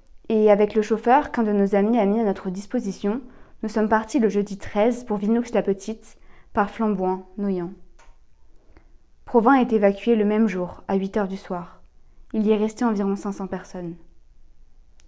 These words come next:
Le vendredi, évacuation de Vinoux-la-Petite. Nous partons pour Vilius, Fontaine-Fourche, Vertilly, Granges-le-Bocage, Torny-sur-Oreuse, Sens.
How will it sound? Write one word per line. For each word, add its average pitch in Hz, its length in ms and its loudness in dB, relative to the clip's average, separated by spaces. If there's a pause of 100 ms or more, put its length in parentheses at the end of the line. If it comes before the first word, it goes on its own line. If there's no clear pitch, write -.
(360)
Le 214 120 2
vendredi, 220 600 2 (600)
évacuation 208 540 2
de 202 80 2
Vinoux-la-Petite. 196 1040 -4 (540)
Nous 214 80 -2
partons 202 280 2
pour 220 140 -8
Vilius, 190 760 -6
Fontaine-Fourche, 202 960 -4
Vertilly, 190 640 -4 (540)
Granges-le-Bocage, 196 1080 -2 (460)
Torny-sur-Oreuse, 196 1200 0
Sens. - 680 -12